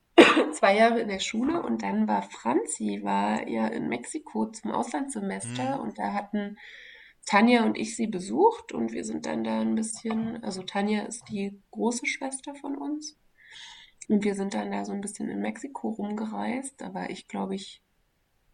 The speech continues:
Speaker 1: damals in der zwölften Klasse oder so. Und, äh, ja, da fand ich eh, also da, da fand ich's, hab ich eh schon ganz gut Spanisch verstanden, irgendwie durch diese
Speaker 2: Okay.
Speaker 1: Reise.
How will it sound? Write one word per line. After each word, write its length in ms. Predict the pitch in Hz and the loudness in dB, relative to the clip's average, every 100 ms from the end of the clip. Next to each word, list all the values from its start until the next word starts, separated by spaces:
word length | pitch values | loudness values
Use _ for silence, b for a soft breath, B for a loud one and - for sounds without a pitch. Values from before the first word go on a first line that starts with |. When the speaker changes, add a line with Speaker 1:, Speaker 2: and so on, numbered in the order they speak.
| _ | _
Speaker 1:
damals 440 | 202 196 202 202 | -8 -4 -4 -6
in 140 | - 185 | -6 -4
der 320 | 180 180 - _ _ _ _ _ _ | -2 -4 -10 _ _ _ _ _ _
zwölften 480 | - - 180 185 190 | -14 -8 -8 -6 -8
Klasse 340 | - 170 - 302 | -8 -8 -4 -2
oder 260 | 302 311 | 0 -2
so. 300 | 330 349 370 - - - _ _ _ _ _ _ _ - _ | -2 -4 -4 -6 -8 -10 _ _ _ _ _ _ _ -20 _
Und, 400 | 202 202 196 - | -4 -2 -2 -4
äh, 340 | 180 180 180 175 B B B B - - _ | -2 0 -2 -4 B B B B -8 -8 _
ja, 400 | 196 175 160 - - | 2 4 4 0 -2
da 120 | 175 | 0
fand 280 | - 165 202 | 4 4 4
ich 200 | 220 - | -2 -4
eh, 240 | 214 233 | 0 0
also 200 | - 185 | 0 2
da, 200 | 180 170 | 4 4
da 420 | 185 180 170 - - | 4 4 4 -2 -8
fand 280 | - 180 208 | -4 -2 -2
ich's, 200 | 220 - | -6 -6
hab 140 | 196 | -6
ich 140 | 202 - | -6 -6
eh 80 | |
schon 180 | 220 233 | -4 -2
ganz 200 | 175 170 | -4 -6
gut 180 | - 180 | -10 -12
Spanisch 380 | - 175 180 185 | -8 -8 -6 -6
verstanden, 600 | - - 180 196 233 180 | -8 -8 -4 -2 0 -2
irgendwie 360 | 180 175 180 185 | -4 -8 -10 -10
durch 200 | 175 175 | -10 -10
diese 320 | 190 180 180 | -8 -6 -4
Speaker 2:
Okay. 0 | |
Speaker 1:
Reise. 540 | 175 190 208 180 175 | -2 -2 -2 -6 -12